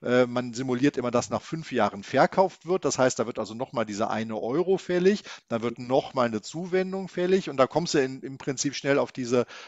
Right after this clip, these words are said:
fünf Euro, äh, die ich jetzt als Quelle nicht belegen kann, die ich aber teile, äh, von der Bauchschätzung her, was, äh, eingenommen wird. Und das ist halt alles das, was dem Anleger selber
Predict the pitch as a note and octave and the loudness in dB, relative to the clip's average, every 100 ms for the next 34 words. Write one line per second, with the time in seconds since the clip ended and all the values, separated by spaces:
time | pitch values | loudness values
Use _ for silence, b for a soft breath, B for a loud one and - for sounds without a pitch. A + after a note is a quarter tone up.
0 | B - E3 F3 B2 C3 C#3+ C3+ C3+ C3 | B -4 -2 -2 -2 2 2 4 4 4
1 | C3+ A#2+ A#2 B2 - A#2 - A2+ - - | 2 0 -2 -2 -2 -2 -2 -6 -6 2
2 | C#3 D#3 C#3 - A#2 B2+ F#3 F3 D#3+ D#3 | 6 6 2 0 4 6 6 4 4 4
3 | D3+ C#3+ C3 A#2 - A2+ B2+ E3+ F3+ F3 | 0 -2 0 0 0 0 2 6 6 4
4 | b b - C3 C3+ C#3+ C3 A#2+ B2+ D#3 | b b -4 -2 -2 0 0 2 0 -2
5 | - C#3+ - C#3+ C3 C3+ C#3+ B B B | -2 -4 -4 -10 -2 0 0 B B B
6 | B _ A#2 C3+ - - b b - C3+ | B _ 4 4 4 -4 b b -2 4
7 | B2+ - A#2+ B2+ D3+ D#3 D3+ D#3+ F3 F3 | 6 6 4 4 0 -6 -2 -2 -2 -4
8 | E3+ A3 - B B - D3+ D3+ D3+ E3+ | 0 0 -2 B B -4 6 8 8 6
9 | - - D3 - - B2+ C#3 - B2+ D3+ | 2 2 2 2 2 4 4 4 4 4
10 | C#3 D3 - C3 B2 - A#2 C3+ D#3+ E3 | 2 0 4 2 2 0 -2 -2 2 4
11 | F3+ F3 E3+ A#2+ A2 A#2 A#2 B2+ | 6 6 4 4 4 4 4 2